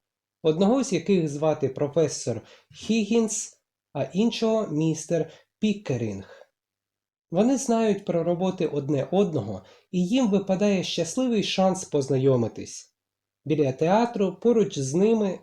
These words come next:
стоїть проста і неохайна дівчина на ім'я Еліза, що продає квіти. Поки всі люди намагаються знайти таксі і поїхати, один із чоловіків випадково штовхає дівчину,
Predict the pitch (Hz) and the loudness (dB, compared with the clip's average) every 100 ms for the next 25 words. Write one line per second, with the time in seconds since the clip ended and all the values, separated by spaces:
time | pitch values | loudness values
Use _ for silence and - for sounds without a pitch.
0 | - - 190 220 254 - - 143 - - | -16 -4 0 2 0 -4 -4 -4 -4 0
1 | 214 214 - 175 180 175 - 208 214 196 | 2 2 0 0 2 2 0 0 2 2
2 | 165 156 208 202 202 185 180 - 156 156 | 0 -2 -2 -2 0 0 0 -2 0 2
3 | 156 147 151 151 160 160 170 151 110 98 | 2 2 2 2 0 0 0 0 -2 -8
4 | - _ _ - - 254 - 202 151 139 | -10 _ _ -16 -6 -4 0 0 0 0
5 | 135 - 147 127 - 98 95 _ _ _ | -2 -2 -2 -2 -6 -14 -14 _ _ _
6 | _ _ _ _ _ _ _ _ - 147 | _ _ _ _ _ _ _ _ -8 -2
7 | 208 202 - 269 226 220 190 170 160 147 | 0 0 0 0 0 0 0 2 2 2
8 | 175 143 139 131 147 151 151 170 139 - | 2 2 0 -2 2 2 2 -4 -4 -6
9 | - 127 151 143 143 165 240 147 127 110 | -4 -4 -4 -2 0 0 -2 -2 -4 -6
10 | 101 _ _ - 160 185 175 151 - 170 | -10 _ _ -2 2 2 2 0 -2 -2
11 | 160 165 - 262 - - _ - 147 190 | -2 -4 -2 -4 -4 -20 _ -2 0 0
12 | 190 277 254 226 202 185 - 190 175 165 | 0 0 2 0 -2 -2 0 2 2 0
13 | 220 190 196 170 156 | -2 -2 -2 2 2